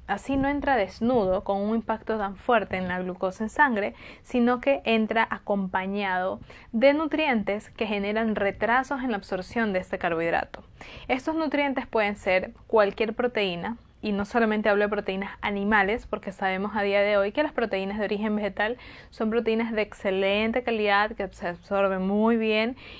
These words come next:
y que podrías incluirlas. Las proteínas de origen animal, eh, ya más o menos usted tiene una idea, ¿no? Todo lo animal y todo lo que tenga derivado de animal, huevo, leche, queso, yogurt, etcétera.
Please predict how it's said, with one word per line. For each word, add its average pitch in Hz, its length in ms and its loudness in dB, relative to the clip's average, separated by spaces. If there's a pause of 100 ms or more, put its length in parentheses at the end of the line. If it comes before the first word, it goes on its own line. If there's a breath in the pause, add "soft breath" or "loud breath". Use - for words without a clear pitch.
y 220 100 0
que 196 120 2
podrías 180 320 2
incluirlas. 247 680 -2
Las 185 120 -2
proteínas 208 380 0
de 285 40 -2
origen 269 320 -2
animal, 277 420 2 (520 loud breath)
eh, 202 480 2
ya 247 320 4
más 262 160 0
o 262 40 0
menos 247 220 2
usted 226 300 2 (360)
tiene 233 200 4
una 214 100 2
idea, 175 240 0
¿no? 269 320 -2
Todo 233 220 4
lo 226 100 4
animal 254 480 6
y - 120 -4
todo 202 200 6
lo 214 140 2
que 196 80 -2
tenga 202 300 0
derivado 185 360 4
de 185 60 2
animal, 220 500 0
huevo, 196 380 4
leche, 190 380 -2
queso, 185 560 -4
yogurt, 196 440 -2
etcétera. - 640 -6